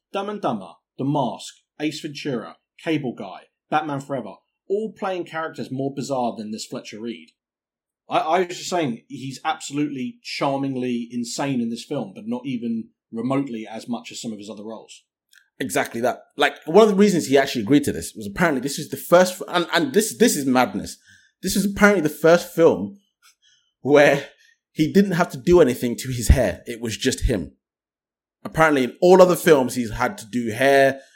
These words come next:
Speaker 2: makeup and stuff. And, like, it was the, like you said, the most grounded <laughs> comedy that he'd done. And him and Shadyac made a joke about how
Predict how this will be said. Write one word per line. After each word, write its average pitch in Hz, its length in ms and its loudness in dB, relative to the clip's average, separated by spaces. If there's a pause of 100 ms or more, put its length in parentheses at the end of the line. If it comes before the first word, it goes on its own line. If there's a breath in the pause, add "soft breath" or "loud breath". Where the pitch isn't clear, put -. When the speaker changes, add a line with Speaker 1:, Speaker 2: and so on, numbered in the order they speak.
(120 loud breath)
Speaker 2:
makeup 139 480 6
and 113 100 -6
stuff. 127 240 2
And, 127 260 0
like, 123 280 -2
it 131 160 -6
was 135 220 0
the, 127 340 2 (320)
like 131 180 -2
you 131 60 -4
said, 127 260 2
the 147 100 -2
most 139 300 4
grounded 175 540 8 (340)
<laughs> - 500 0
comedy 120 540 0 (300 soft breath)
that 131 140 2
he'd 127 220 -2
done. 110 380 4 (200 loud breath)
And 131 200 2
him 170 220 6
and 156 180 4
Shadyac 131 540 2
made 131 320 2 (120)
a 117 60 -6
joke 135 500 0
about 113 420 -2
how 123 580 2